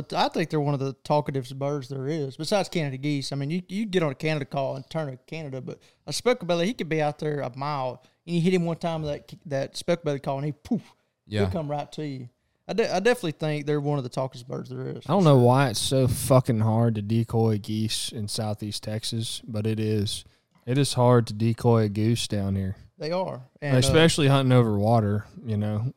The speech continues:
Speaker 3: out in the marsh. I, I cannot say I've ever decoyed a goose out in the marsh. Uh, we've always shot 'em in passing when we've shot 'em.
Speaker 1: Yeah, which here guy-, guiding recently down in Winnie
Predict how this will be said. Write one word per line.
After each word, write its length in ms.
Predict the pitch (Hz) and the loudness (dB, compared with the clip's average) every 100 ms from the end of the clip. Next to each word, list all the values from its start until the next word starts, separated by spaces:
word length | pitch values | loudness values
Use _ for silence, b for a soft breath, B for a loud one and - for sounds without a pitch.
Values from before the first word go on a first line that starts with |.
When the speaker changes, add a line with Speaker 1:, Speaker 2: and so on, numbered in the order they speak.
| 127 | -6
Speaker 3:
out 260 | 117 117 | -4 -4
in 80 | 117 | -2
the 60 | 104 | -2
marsh. 440 | 107 127 120 - 101 | 2 2 2 -2 -6
I, 240 | - 113 127 | -6 -6 -4
I 40 | |
cannot 440 | 160 139 117 120 - | -2 2 2 2 -2
say 200 | - 123 | -2 0
I've 200 | 117 117 | 0 0
ever 360 | 117 151 117 | 0 0 0
decoyed 580 | 95 117 120 127 117 113 | 0 0 4 6 8 6
a 80 | 110 | 2
goose 380 | 110 127 110 123 | 4 4 4 2
out 140 | 117 | 0
in 60 | 110 | 0
the 60 | |
marsh. 400 | 107 107 107 104 | 0 0 0 -2
Uh, 80 | 131 | -4
we've 220 | 127 131 | -2 0
always 280 | 123 127 120 | 4 4 4
shot 300 | - 131 123 | 0 2 2
'em 100 | 113 | 2
in 140 | 113 104 | 0 0
passing 500 | 123 131 - 101 98 | 2 2 0 -4 -2
when 140 | 107 | -2
we've 180 | 107 104 | -2 -2
shot 320 | - 113 120 | -2 0 2
'em. 140 | 107 113 _ 151 | 0 -6 _ -12
Speaker 1:
Yeah, 220 | 135 120 - | -10 -12 -12
which 320 | 180 143 - - - | -10 -8 -10 -14 -6
here 220 | 185 226 | -2 -2
guy-, 300 | 170 156 160 | 2 2 2
guiding 400 | 156 151 151 147 | 2 2 2 0
recently 560 | 135 147 - 131 131 127 - | -2 -2 -2 -4 -4 -6 -10
down 200 | 147 139 | -6 -6
in 120 | 123 | -4
Winnie 320 | 135 143 131 | -4 -2 -4